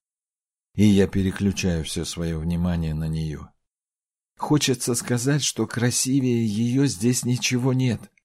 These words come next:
но в этот самый миг не получается. Наверное, это не то, с чего бы я хотел начать. Весь день готовился, понимая, что именно этот диалог в конечном итоге станет решающим.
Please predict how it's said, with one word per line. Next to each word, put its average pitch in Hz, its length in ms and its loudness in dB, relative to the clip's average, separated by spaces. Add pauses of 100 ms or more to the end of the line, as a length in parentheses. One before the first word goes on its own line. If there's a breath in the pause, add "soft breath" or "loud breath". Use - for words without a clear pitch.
(400)
но 123 180 8
в 120 120 6
этот 143 320 4
самый 104 340 4
миг 90 300 0
не 107 100 6
получается. 95 920 -2 (580)
Наверное, 147 540 4
это 156 140 -2
не 160 140 2
то, 160 200 0
с - 40 -2
чего 98 300 -2
бы 98 140 0
я 95 120 2
хотел 95 440 -2
начать. 101 600 -2 (480)
Весь 135 280 4
день 127 260 4
готовился, 95 640 0
понимая, 110 640 2 (240 loud breath)
что - 260 -2
именно 123 540 2
этот 98 380 0
диалог 101 540 -2
в - 80 -20
конечном 95 640 -2
итоге 95 380 -4
станет 90 460 -8
решающим. 82 720 -8